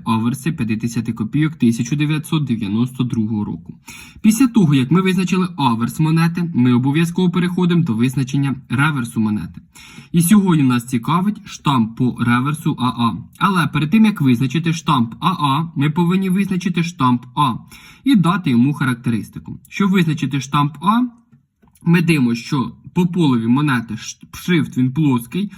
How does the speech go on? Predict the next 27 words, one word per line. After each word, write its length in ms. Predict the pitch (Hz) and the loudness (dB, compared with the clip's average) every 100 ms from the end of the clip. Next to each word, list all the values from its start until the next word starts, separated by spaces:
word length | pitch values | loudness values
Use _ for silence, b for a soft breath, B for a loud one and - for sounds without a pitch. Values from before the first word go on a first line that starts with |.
| B B B | B B B
в 60 | |
гронах 380 | 131 208 175 135 | 4 6 6 2
номер 260 | 143 143 135 | 2 0 0
один, 420 | 185 180 139 104 143 - | 0 2 2 0 -4 -4
один 380 | 160 160 147 117 | 0 4 4 2
та 140 | 135 | 0
три 240 | 139 139 113 | 0 -2 0
по 180 | 190 | -2
п'ять 440 | 180 165 139 113 127 | 0 2 2 0 0
ягід, 340 | 151 165 170 | 2 2 0
в 60 | 123 | 0
гроні 220 | 147 165 | 4 4
номер 300 | 156 143 - | 4 2 -2
п'ять 300 | 120 143 208 - - | -2 0 0 -4 -4
черенок 640 | 170 139 123 139 170 - | 0 4 4 2 -4 -10
підходить 540 | - 147 131 127 151 180 | -8 -6 -2 0 0 -4
до 220 | 135 156 | -2 0
другої 680 | 143 127 117 117 156 170 - | 0 2 0 0 -2 -2 -4
ягоди 600 | 135 123 113 120 117 120 - | -4 -2 -2 -2 -2 -4 -4
зліва. 440 | 120 120 113 - - _ B B B B | -4 0 -2 -4 -14 _ B B B B
Також 500 | - 220 214 277 247 - _ _ _ _ _ | 0 0 0 -4 -4 -10 _ _ _ _ _
рисочка 800 | 156 170 151 - 170 - 220 233 - _ _ _ | 0 2 2 -2 -6 -2 -2 -2 -8 _ _ _
над 260 | 131 156 135 | 0 0 2
буквою 380 | 135 127 127 127 | 0 0 2 2
«Ї», 220 | 175 214 | 2 0
вона 320 | 120 120 131 143 | 0 0 2 0
товста. 500 | 131 113 - 101 | -4 -8 -10 -12